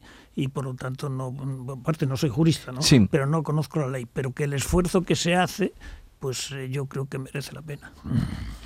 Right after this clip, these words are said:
Speaker 2: Eh, decía, eh, Stefan Zweig que el nacionalismo es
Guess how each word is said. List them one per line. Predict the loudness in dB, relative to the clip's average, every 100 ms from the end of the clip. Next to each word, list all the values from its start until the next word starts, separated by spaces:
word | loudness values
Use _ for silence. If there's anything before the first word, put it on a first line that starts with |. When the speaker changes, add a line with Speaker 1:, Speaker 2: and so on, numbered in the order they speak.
| -8 -6 -8 -10 -12 -16 -20 _ _ _ 2
Speaker 2:
Eh, | 6 8 10 8 6
decía, | 6 6 8 12 12 12 12 8
eh, | 6 8
Stefan | 8 8 8 8
Zweig | 10 12 12 10 8
que | 10 12 12
el | 12 10
nacionalismo | 10 10 10 10 8 8 8
es | 6 6 4 2